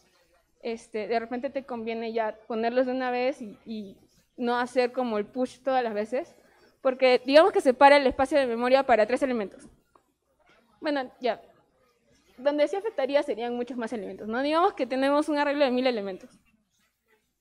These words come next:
Y tú empiezas a pushear a ese arreglo de, de mil elementos, él va a tener que buscar más espacios,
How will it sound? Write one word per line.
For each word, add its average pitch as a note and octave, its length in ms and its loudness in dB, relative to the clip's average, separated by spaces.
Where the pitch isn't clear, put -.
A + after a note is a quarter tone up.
Y B3 100 -12
tú D4 100 -4
empiezas D#4 440 -6
a D#4+ 60 0
pushear B3+ 680 -2
a A3 120 2
ese A#3+ 220 -2
arreglo A3+ 380 -4
de, A3+ 220 -4
de G#3 180 -8
mil A3 140 -4
elementos, A3+ 440 -6
él C#4+ 100 -2
va D4 60 0
a - 20 -4
tener C4+ 240 -6
que D#4 100 -8
buscar C4 500 -2
más E4+ 220 -4
espacios, D4+ 840 0